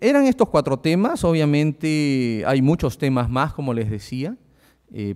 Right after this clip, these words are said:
pero que creo que podría ser objeto de algún tipo de evento a futuro. Eh, nuevamente, em, yo les agradezco por la paciencia, eh, y va, va a haber una ronda de preguntas, entiendo, que en la que podemos absolver una serie de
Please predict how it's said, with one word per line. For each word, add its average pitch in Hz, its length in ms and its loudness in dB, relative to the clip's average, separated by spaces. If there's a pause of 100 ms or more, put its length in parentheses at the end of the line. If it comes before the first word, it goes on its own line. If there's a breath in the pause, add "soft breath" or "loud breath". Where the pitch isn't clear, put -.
(140)
pero 160 400 0
que 160 380 -4
creo 156 280 -2
que 147 100 -4
podría 135 420 -2
ser 143 420 -2
objeto 139 500 -2
de 123 80 -2
algún 123 220 -2
tipo 127 320 -4
de 110 80 -2
evento 120 560 -4
a 110 60 -12
futuro. 98 520 -8 (540 loud breath)
Eh, 117 260 -2
nuevamente, 160 960 0
em, 110 320 -2
yo 135 100 -2
les 139 160 -4
agradezco 131 320 -2
por 139 140 -2
la 110 80 -6
paciencia, 147 560 -8 (260)
eh, 104 260 -8 (180)
y 113 200 -8 (260)
va, 127 120 -2
va 147 160 -4
a - 20 0
haber 165 160 -2
una 160 280 -4
ronda 156 480 -2
de 127 120 -4
preguntas, 131 560 -4
entiendo, 127 640 -2
que 139 220 0
en 131 80 -2
la 131 100 -2
que 135 140 -2
podemos 123 360 0
absolver 113 380 0
una 110 140 -4
serie 107 280 -4
de 104 220 -2